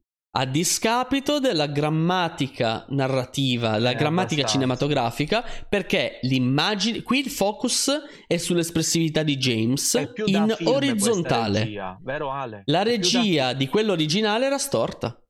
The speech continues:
Speaker 1: Se tu vedi, l'ascensore non è dritto, è inclinato di anche lì trenta,
Speaker 2: E anche lì
Speaker 1: quarantacinque
Speaker 2: l'abbiamo
Speaker 1: gradi.
Speaker 2: persa,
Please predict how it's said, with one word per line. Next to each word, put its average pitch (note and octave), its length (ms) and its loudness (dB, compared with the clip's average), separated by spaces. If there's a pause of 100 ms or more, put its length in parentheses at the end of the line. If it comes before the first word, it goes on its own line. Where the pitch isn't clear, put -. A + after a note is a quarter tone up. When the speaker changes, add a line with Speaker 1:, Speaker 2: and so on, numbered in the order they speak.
(1040)
Speaker 1:
Se D#3 200 -2
tu A3+ 120 0
vedi, F3 420 0
l'ascensore G#3+ 680 0
non E3+ 160 0
è C#3 100 0
dritto, B2+ 720 -4
è D#3 100 0
inclinato D3 720 0
di D3 240 2
anche F3 260 -2
lì D3+ 280 0
trenta, D3+ 120 -2
Speaker 2:
E B2+ 60 0
anche D3 100 -2
lì F#3+ 80 -2
Speaker 1:
quarantacinque C3+ 580 -2
Speaker 2:
l'abbiamo G#2 220 -2
Speaker 1:
gradi. D#3+ 140 -4
Speaker 2:
persa, G#2+ 520 -8